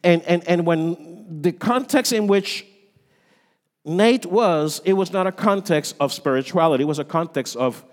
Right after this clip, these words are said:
politics and war. You have to remember that Rome is occupying Palestine, Israel. You have to remember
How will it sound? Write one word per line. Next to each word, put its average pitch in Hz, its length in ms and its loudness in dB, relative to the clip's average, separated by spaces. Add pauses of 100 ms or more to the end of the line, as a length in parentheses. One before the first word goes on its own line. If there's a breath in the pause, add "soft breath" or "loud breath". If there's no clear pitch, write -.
(500 soft breath)
politics 143 600 2
and 113 180 -4
war. 98 400 -6 (1800 soft breath)
You 151 160 0
have 226 300 2
to 202 100 0
remember 196 480 0
that 131 200 -2
Rome 175 360 0
is 160 160 -2
occupying 165 680 -2
Palestine, 170 840 -6
Israel. 110 520 -6 (400 loud breath)
You 175 140 2
have 233 240 4
to 208 100 0
remember 202 580 -2